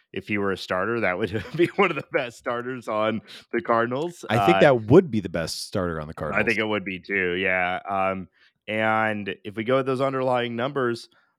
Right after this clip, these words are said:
Speaker 1: um, you know, his X F I P, three point three six. That's great.
Speaker 2: Yeah.
Speaker 1: Right? Like, uh, I don't have a lot to say about him other than that I think he should be in the bullpen, and I hope we,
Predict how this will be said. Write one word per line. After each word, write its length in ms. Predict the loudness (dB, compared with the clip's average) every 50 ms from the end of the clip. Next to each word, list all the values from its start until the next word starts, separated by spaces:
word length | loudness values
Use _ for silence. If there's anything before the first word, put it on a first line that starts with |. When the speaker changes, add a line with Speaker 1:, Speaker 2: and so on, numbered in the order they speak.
| _ -6
Speaker 1:
um, 340 | -4 -2 -2 -2 -2 -4
you 120 | -6 -4 -4
know, 340 | -2 -2 -2 -2 -2 -4 -6 -8
his 340 | -8 -6 -4 -4 -4 -6 -10 -8
X 240 | -6 -6 -6 -2 -2
F 160 | -2 0 2
I 140 | 0 0 0
P, 480 | -2 -6 -6 -6 -4 -4 -6 -8 -10 _ _ _ _ _ _ _ _
three 220 | -10 -8 -6 -6
point 320 | -4 -2 -2 -2 -2 -2 -4
three 200 | -6 -6 -6 -6
six. 600 | -4 0 0 0 0 -2 -8 -16 -18 -18 -18 -20 _ _ _ _ _ _ _ _ _ _ _ _ _ _ _ _ _ _ _ _ -12 -10
That's 180 | -8 -8 -8 -6
great. 380 | -2 0 2 2 2 0 -2 _ _ _ _ _ -8
Speaker 2:
Yeah. 220 | -6 -4 -4 -4 -6 -4
Speaker 1:
Right? 320 | -2 0 0 0 0 -4 -6 -6
Like, 300 | -4 -4 -4 -4 -8 _ _ _ _ _ _ _ _ _ _ _ _ _ -6
uh, 460 | -4 0 0 2 2 2 2 2 0 -2 -2
I 100 | 0 0 2
don't 160 | 0 0 0
have 180 | 0 0 2 2
a 40 | 2
lot 280 | 2 2 2 0 -2 -6
to 80 | -10
say 200 | -8 -6 -6 -4
about 280 | -4 -4 -4 -4 -4 -4
him 440 | -4 -4 -4 -4 -6 -6 -8 -10 -6
other 280 | -4 -2 0 2 0 0
than 200 | 0 0 -2 0
that 220 | 0 0 0 0
I 260 | -2 -6 -6 -6 -8 -8 -10 _
think 180 | -6 -6 -6 -6
he 140 | -8 -8 -8
should 320 | -8 -6 -4 -4 -4 -4
be 120 | -4 -6 -4
in 80 | -4
the 80 | -6 -6
bullpen, 540 | -6 -6 -6 -6 -8 -8 -8 -8 -8 -12 -14 _ _ _ _ _ _ _
and 140 | -6 -4 -2
I 80 | 0
hope 260 | 0 0 -2 -2 -4
we, 460 | -4 -4 -4 -4 -4 -6 -6 -8 -10